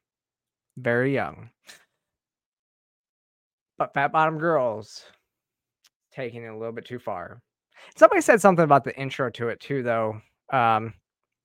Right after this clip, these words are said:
it's basically a sexual assault, which if you consider the intro to Fat Bottom Girls sexual assault, do you also consider,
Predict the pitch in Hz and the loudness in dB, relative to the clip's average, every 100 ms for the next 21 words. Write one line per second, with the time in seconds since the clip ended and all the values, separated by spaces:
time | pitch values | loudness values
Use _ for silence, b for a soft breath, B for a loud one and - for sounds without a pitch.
0 | _ _ - 139 139 127 113 131 107 120 | _ _ -6 -4 2 2 2 -2 0 -2
1 | - 117 107 - 180 156 127 135 120 - | -2 -6 -6 4 8 8 8 0 -4 -8
2 | - - _ _ _ _ _ _ _ _ | -16 -18 _ _ _ _ _ _ _ _
3 | 233 185 277 339 320 - 254 214 185 - | 4 6 4 2 0 6 6 6 4 0
4 | 190 196 220 190 170 170 170 190 175 175 | -4 -2 0 0 2 4 6 6 4 2
5 | 160 143 131 - 135 - 143 120 147 139 | 0 0 -2 -2 -4 -2 -4 -4 0 0
6 | 135 139 139 135 - 156 160 165 185 165 | 0 -6 -6 -6 -6 0 0 0 -4 -6
7 | 160 143 - 143 131 127 123 | -6 -6 -4 -4 -4 -4 -8